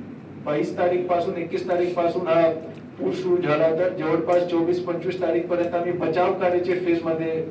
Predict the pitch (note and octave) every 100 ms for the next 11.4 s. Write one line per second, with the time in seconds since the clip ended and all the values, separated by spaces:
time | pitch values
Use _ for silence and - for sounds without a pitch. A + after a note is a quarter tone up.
0 | D3 D3+ E3 D#3+ D#3+ D#3+ D#3+ D#3+ D3+ D#3
1 | E3 D#3+ E3+ D#3+ D#3 - - - - -
2 | - - - - - - - F3+ F#3 F3+
3 | F#3+ G#3 G#3 F#3+ F#3 F#3+ F#3 F3 F#3 F3+
4 | - E3 E3 E3 D3+ - F3+ F#3 F#3+ F3+
5 | F3 G3+ G#3+ - F#3 G3 F#3+ F3+ F3+ F3+
6 | F3+ F#3+ F3+ E3+ F3+ F3+ F3+ F3 E3 F3
7 | F3 E3+ E3+ E3+ - E3 E3 D3 D3 E3
8 | D#3+ D#3+ D#3+ E3 E3+ F3 - E3+ E3 E3
9 | D#3 D#3+ D#3 D3 D3 C#3+ C3+ - D3 D3
10 | D#3 F3+ F3 E3+ F3 F3 D#3+ D#3+ E3 D#3+
11 | - E3 D#3+ D#3+